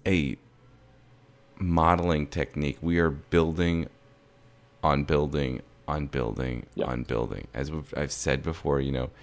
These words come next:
Speaker 1: you start with a simple clustering algorithm, you build on top of that,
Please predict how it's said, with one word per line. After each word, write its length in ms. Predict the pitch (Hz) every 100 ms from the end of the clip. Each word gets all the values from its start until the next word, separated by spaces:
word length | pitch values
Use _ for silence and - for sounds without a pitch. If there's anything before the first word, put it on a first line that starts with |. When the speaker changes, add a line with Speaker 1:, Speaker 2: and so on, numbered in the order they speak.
| - - -
Speaker 1:
you 80 |
start 320 | 82 - 64 50
with 140 | 57
a 60 | 69
simple 420 | - 71 - 69
clustering 520 | - 71 71 71 69
algorithm, 600 | 69 69 73 71 71 73 - - - -
you 120 | -
build 300 | - 62 65
on 140 | 71 71
top 300 | - - -
of 80 | 71
that, 240 | 76